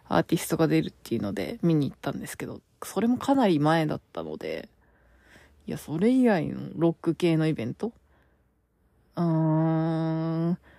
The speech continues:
それも結構前なので、もういつなのかも覚えてないんですが、まあ、ロック系で言うと、椎名林檎率いる東京事変とか、そのぐらいしか見たことないのかな、バンド。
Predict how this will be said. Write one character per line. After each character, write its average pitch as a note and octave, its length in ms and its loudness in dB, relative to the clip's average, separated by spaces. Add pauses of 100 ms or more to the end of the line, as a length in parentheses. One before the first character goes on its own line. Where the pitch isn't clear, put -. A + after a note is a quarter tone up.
(120)
そ - 140 0
れ C4 80 6
も C4+ 140 4
結 - 240 -2
構 F3+ 120 6
前 G3+ 180 10
な F3+ 80 10
の D#3+ 60 10
で、 D#3 80 10
も D3+ 120 6
う - 60 4
い G#3+ 80 8
つ - 140 -4
な F3 140 8
の D3 120 6
か D3 140 2
も D3 240 4
覚 F3+ 140 4
え - 20 6
て - 100 -4
な D#3+ 80 4
い D#3 60 6
ん D3+ 80 2
で - 80 -4
す - 180 -14
が、 - 340 -4 (1700)
ま D#3 80 0
あ、 D3 40 2
ロ D3+ 100 4
ッ D#3 140 -4
ク B3+ 140 0
系 C4 320 2
で A#3+ 200 2
言 A3+ 260 0
う - 40 -6 (120)
と、 G3+ 460 0 (140)
椎 - 260 -4
名 D#3+ 220 0
林 D#3+ 240 -2
檎 D3+ 160 -2
率 - 240 -12
い D#3 180 -2
る C3+ 180 -6
東 G3 200 -4
京 F3+ 200 -4
事 F3 140 -2
変 E3 380 -8 (400)
と C#3+ 80 -8
か、 - 300 -14 (1300)
そ - 200 -6
の A3+ 160 6
ぐ A#3 120 4
ら A3 120 4
い A3 160 2
し - 120 -10
か C#3+ 140 -4
見 F#3+ 120 0
た G#3+ 100 -2
こ F3+ 60 -6
と - 100 -10
な E3 100 0
い F#3 60 2
の D3+ 80 -2
か - 100 -8
な、 A#2+ 160 -8
バ D3+ 160 -2
ン C#3+ 100 0
ド。 D3 200 -4